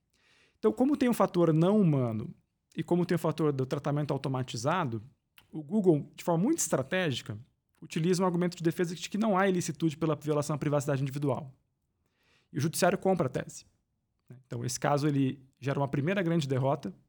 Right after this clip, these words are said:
pro M P, justamente por esse framing, né, essa moldura da privacidade, né, que eu acho que é um dos grandes perigos da discussão no judiciário. Se o juiz não sabe diferenciar privacidade e proteção de dados pessoais,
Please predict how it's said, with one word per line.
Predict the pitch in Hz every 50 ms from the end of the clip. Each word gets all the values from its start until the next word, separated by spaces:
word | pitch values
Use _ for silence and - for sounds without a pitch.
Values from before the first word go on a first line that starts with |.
| _ _ _ _ _ _ _ _
pro | - 135
M | 127 120 147
P, | - - 190 196 240 247 - _ _ _ _ _ _ _ _ _ _ _ -
justamente | 135 127 214 220 - 254 214 185 185 208 208 -
por | - 202
esse | 190 202 196 - 214 202
framing, | - - - - 175 185 196 208 190 170 151 120 113 117
né, | 127
essa | 135 131 - 151
moldura | 156 170 185 185 165 151 131 175 214 220 202 160
da | 139 131
privacidade, | 127 139 131 127 123 123 - 123 123 - 135 127 - - _ _ _ _ -
né, | - 127
que | 131 - 135
eu | 135 131 131
acho | 143 143 -
que | -
é | 175
um | 175
dos | 175 151
grandes | 131 135 151 190 220 214
perigos | - - 190 147 165 180 165 180 160
da | 151 170 160
discussão | 147 - - - - 160 165
no | 165
judiciário. | 165 180 - - 214 202 131 - - - - - _ _
Se | _ - - 233
o | 262 285
juiz | 240 240 208 202 190
não | 180 208 226
sabe | 214 - 208 202
diferenciar | 185 - - - 175 175 - - 151 139
privacidade | 151 143 135 147 131 - 151 135 123
e | 123
proteção | - 139 127 - - 127
de | 117
dados | 123 117 -
pessoais, | - 120 - - 180 170 147 131 - -